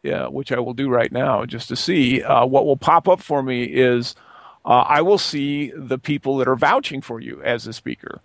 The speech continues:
Um, and in fact, I'll see them in the order of the number of, um, uh, vouchers they've received on that same tag.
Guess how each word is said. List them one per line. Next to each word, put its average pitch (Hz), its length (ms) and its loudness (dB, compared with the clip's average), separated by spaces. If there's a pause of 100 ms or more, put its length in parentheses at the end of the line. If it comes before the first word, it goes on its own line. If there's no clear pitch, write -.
(440)
Um, 131 680 6
and 147 160 0
in 139 80 -6
fact, 143 300 0
I'll 135 100 2
see 156 220 -8
them 147 160 -8
in 135 80 -6
the 131 100 -8
order 135 380 0
of 117 100 -4
the 120 100 -6
number 123 400 -2
of, 120 460 0
um, 113 720 0 (420)
uh, 67 840 0
vouchers 147 580 0
they've 190 280 2
received 151 520 -2
on 120 160 0
that 120 200 -2
same 151 300 -6
tag. - 360 -6